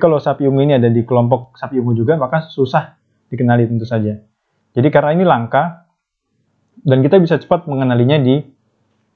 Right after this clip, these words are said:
antara kumpulan sapi-sapi lainnya. Dan ada teori yang mengatakan bahwa itu terjadi dalam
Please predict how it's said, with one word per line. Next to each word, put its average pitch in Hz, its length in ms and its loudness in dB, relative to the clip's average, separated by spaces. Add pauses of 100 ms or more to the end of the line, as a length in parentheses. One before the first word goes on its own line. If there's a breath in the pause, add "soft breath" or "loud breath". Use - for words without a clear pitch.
(140)
antara 131 400 0
kumpulan 131 480 0
sapi-sapi 120 400 -6
lainnya. 110 400 -2 (560)
Dan 131 240 2
ada 202 160 4
teori 143 400 2
yang 139 80 2
mengatakan 131 480 0
bahwa 120 480 0 (1040)
itu 170 240 2
terjadi 165 400 2
dalam 139 480 2